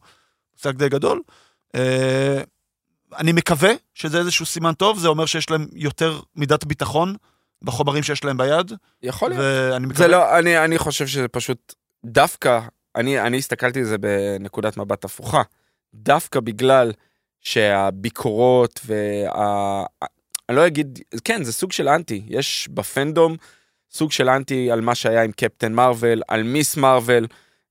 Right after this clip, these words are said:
Speaker 2: אה, יש, אה, מה לעשות, הייטרים ב-, ב-, באינטרנט יש הייטרים, שמעת על הדבר הזה?
Speaker 1: <laughs>
Speaker 2: אני לא, אם מישהו לא
Speaker 1: כאלה
Speaker 2: שמע,
Speaker 1: ואחרים.
Speaker 2: יש, יש, יש אנשים מוזרים, אה, ברחבי האינטרנט, ברשתות החברתיות, אז יש הרבה הייט, גם על הטריילר הזה היה הייט,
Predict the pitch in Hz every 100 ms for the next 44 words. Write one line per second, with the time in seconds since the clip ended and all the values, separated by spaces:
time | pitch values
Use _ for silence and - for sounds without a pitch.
0 | - 127 127 127 127 127 127 127 131 139
1 | 143 220 - 240 240 240 233 226 233 226
2 | 220 220 220 - 180 196 202 208 165 147
3 | 135 131 127 120 131 123 120 139 175 202
4 | 175 - 160 170 160 151 110 - 104 127
5 | 165 175 175 175 185 185 190 - - 185
6 | 147 143 120 135 151 147 139 139 156 170
7 | 190 190 180 175 180 170 170 202 202 202
8 | 226 - 233 196 202 226 - - 151 220
9 | 254 190 - 196 185 147 156 160 151 143
10 | 117 127 117 127 117 123 135 156 185 196
11 | 185 131 123 - 120 131 127 117 117 117
12 | - 165 190 - - _ 123 170 185 190
13 | 151 151 165 127 123 156 170 135 143 143
14 | 139 123 123 117 120 123 151 175